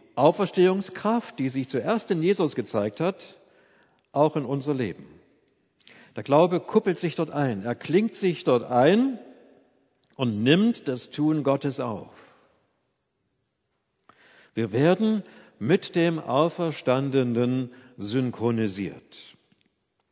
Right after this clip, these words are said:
mit auferweckt durch den Glauben aus der Kraft Gottes. Wir waren vorhin bei der Taufe, jetzt beim Glauben, das gehört zusammen in der Bibel immer.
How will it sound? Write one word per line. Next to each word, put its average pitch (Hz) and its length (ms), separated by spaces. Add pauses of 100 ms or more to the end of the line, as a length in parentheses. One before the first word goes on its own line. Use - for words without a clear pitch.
(360)
mit 202 400
auferweckt 151 680
durch 170 220
den 147 200
Glauben 131 600
aus 113 260
der 120 140
Kraft - 320
Gottes. - 720 (1800)
Wir 110 100
waren 117 400 (800)
vorhin 113 360
bei 101 140
der 98 140
Taufe, 208 340
jetzt 156 300
beim 95 260
Glauben, 180 440
das 160 180
gehört 123 280
zusammen 101 540
in 143 120
der 113 100
Bibel 101 280
immer. 190 280